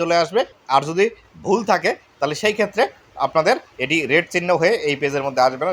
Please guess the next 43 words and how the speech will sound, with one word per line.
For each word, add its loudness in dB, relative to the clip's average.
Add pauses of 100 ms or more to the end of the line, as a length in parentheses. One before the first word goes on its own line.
সেখানে -2
আবারও 2
আপনাকে -6 (360)
ফিরিয়ে 0
নিয়ে -4
যাবে। -4 (320)
তো -2
আমরা 2
এখান -2
থেকে 0
নিচের -4
দিকে -4
চলে 2
আসব। -2 (580)
নিচের 0
দিকে 0
এসে -2 (440)
এখানে 0 (100)
সাবমিট 0
ফর্ম 2
লেখা 2
আছে, -2 (380)
এই -6
সাবমিট 2
ফর্ম 4 (300)
এই 0
অপশনটিতে -4
ক্লিক -2
করে 0
দিব। 0 (480)
সাবমিট 2
ফর্ম 2
এই 0
অপশনটিতে -6
ক্লিক -6
করে 2
দিলে 0 (360)
আমাদের 2
সামনে 0 (120)
নতুন -6
আরও 2
একটি -12
ইন্টারফেস -6